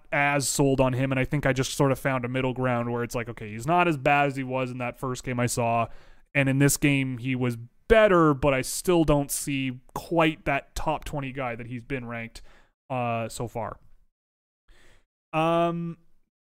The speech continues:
Tommaso DeLuca and Logan Warmald thoughts. I have not seen Warmald, but I know the name. I saw him last year, I think. Um, DeLuca,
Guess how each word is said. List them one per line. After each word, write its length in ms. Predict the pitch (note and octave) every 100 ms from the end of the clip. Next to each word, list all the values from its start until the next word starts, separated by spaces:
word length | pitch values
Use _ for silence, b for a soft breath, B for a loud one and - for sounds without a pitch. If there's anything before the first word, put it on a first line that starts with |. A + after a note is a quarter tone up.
| _ -
Tommaso 360 | F3 G#3 A#3+
DeLuca 540 | F#3+ F3+ F3+ - G3+ G3
and 120 | D3+
Logan 440 | B2+ D3 F3 D3+ A#2+
Warmald 500 | C3+ E3 C3+ G#2+ -
thoughts. 380 | C3 A2+ - -
I 120 | C#3+
have 160 | D3+
not 240 | D3 F3+ G3+
seen 280 | G#3 D#3+ B2+
Warmald, 560 | C#3 C#3+ B2+ A2+ A#2+
but 120 | B2+
I 60 | B2
know 180 | C3+ D#3+
the 80 | D#3
name. 400 | C#3 C3+ C3+ C3
I 80 |
saw 240 | B2+ E3+ E3
him 100 | C3+
last 360 | B2+ C3 -
year, 120 | B2+ A2+
I 60 |
think. 360 | A2 A#2+ A2 -
Um, 360 | B2+ A#2+ A2+ B2
DeLuca, 600 | D#3+ F#3 C#4 C4 A#3+